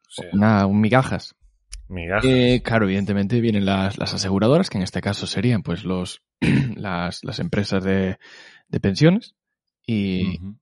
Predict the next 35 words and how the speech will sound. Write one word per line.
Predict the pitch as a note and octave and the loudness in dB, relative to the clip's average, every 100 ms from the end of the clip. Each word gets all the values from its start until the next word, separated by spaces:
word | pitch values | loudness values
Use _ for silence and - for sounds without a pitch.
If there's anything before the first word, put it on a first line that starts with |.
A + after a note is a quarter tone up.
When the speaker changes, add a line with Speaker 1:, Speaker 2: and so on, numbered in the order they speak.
| _ - _ | _ -20 _
Speaker 2:
y | - F2 F#2 E2+ F2+ - F2 | -10 -6 -4 -6 -6 -6 -4
le | F#2+ G#2 | 0 0
intentarán | G2+ G2 F#2 G#2 B2+ G#2+ F2+ _ - | 0 -2 2 2 4 0 -4 _ -14
venderle | F2 F#2+ G#2+ B2 G#2+ F2 - | -6 0 2 4 2 -4 -8
a | - F2+ | -8 -4
la | F#2 | 0
población, | G#2+ B2 C#3 D3 E3 G#3+ - _ _ | 2 4 4 2 2 0 -6 _ _
pues, | - G2+ - - | -2 0 -2 -4
la | G#2 G2 | -4 -2
solución | F#2+ F#2 G2 F#2 | -2 0 0 -2
a | |
este | - F#2+ | -4 -8
problema. | - A2+ D#3+ G2+ - _ - - - | 0 4 4 2 -6 _ -20 -20 0
Entonces, | B2 D#3 - - - | 4 4 2 -14 -18
quizá | - A2 - D#3 D#3+ | -10 -2 4 4 4
pudiera | - G#2+ A#2 C3 | 0 2 4 4
haber | A#2+ B2+ | 4 2
una, | C3+ C3 A#2+ G#2+ F#2+ | 2 2 2 2 0
mm, | F#2+ F2+ D#2+ _ _ _ _ _ | -2 -4 -8 _ _ _ _ _
un, | - G#2+ G#2+ G2+ F#2 | -6 -4 -4 -4 -2
a-, | E2+ - _ _ _ - | -2 -4 _ _ _ 2
pudiéramos | A2+ B2+ C3+ | 4 4 2
avanzar | A#2+ A2+ G#2+ B2+ C3+ - - | 2 0 2 2 2 -2 -6
en | A#2 | -6
esa | A2 | 2
dirección, | A2 G#2+ - C3 C3 | 4 2 2 2 4
que | A2 | 4
cada | A2 A#2 | 4 4
vez | A2+ | 4
más | G#2+ | 0
gente, | - B2 B2 C3 | 0 0 0 0
pues, | G#2 | 0
tuviese | - A2+ - | 2 0 2
más | G#2 G#2 | -2 2
miedo, | B2 C3+ D3+ | 6 6 6